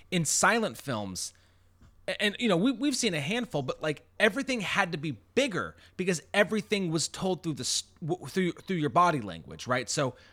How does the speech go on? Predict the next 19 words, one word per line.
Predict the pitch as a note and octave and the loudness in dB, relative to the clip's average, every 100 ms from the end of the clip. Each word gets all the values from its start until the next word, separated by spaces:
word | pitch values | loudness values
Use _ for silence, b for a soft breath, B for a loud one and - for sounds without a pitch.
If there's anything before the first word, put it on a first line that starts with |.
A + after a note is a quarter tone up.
| b b - | b b 0
how | G3 G#3 | 6 6
you | F3+ D#3+ | 6 -2
gestured | A2 F#3+ F3+ - E3+ C3+ E3+ | 0 0 2 0 0 -2 -2
something | C#3+ - C3 B2+ D3+ | -4 -4 -6 -4 2
really | D#3+ D#3 D3 | 4 4 0
helped | G#2+ D#3+ - | 0 0 -2
sell | - - F3+ D#3 C3 | -4 0 2 2 0
the, | G#2+ A#2 - | -2 -4 -6
the | B2+ B2+ | -8 -8
title | - F#3 D#3 | 0 0 0
cards | - A#2+ F#2 F#2+ - | -2 -4 -4 -8 -8
that | - - | -8 -6
helped, | D#3 B2+ | -6 -4
that | C#3 - | -6 -6
kind | C#3 C#3 | -4 -4
of | A2 | -6
told | C3+ C3 | -8 -6
the | - | -4
story. | - A3+ C#3 | 2 2 2